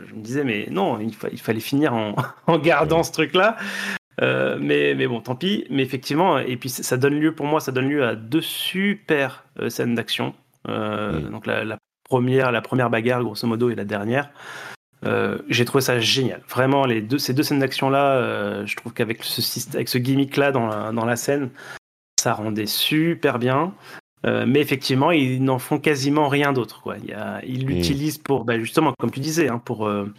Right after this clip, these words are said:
Speaker 1: pour s'entraîner. Il y a, il y a le, euh, la, la scène de, d'entraînement, là, où,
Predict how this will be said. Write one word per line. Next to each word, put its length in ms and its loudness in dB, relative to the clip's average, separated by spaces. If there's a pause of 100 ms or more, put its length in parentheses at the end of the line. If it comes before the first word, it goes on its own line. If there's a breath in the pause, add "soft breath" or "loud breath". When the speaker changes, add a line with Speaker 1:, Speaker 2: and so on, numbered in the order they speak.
(400 loud breath)
Speaker 1:
pour 200 -4
s'entraîner. 400 2
Il 60 2
y 40 2
a, 160 0
il 80 -4
y 40 0
a 20 -2
le, 140 -2 (260)
euh, 160 -4 (100)
la, 220 -4
la 120 -2
scène 300 2
de, 140 -2
d'entraînement, 580 2
là, 220 2
où, 260 -4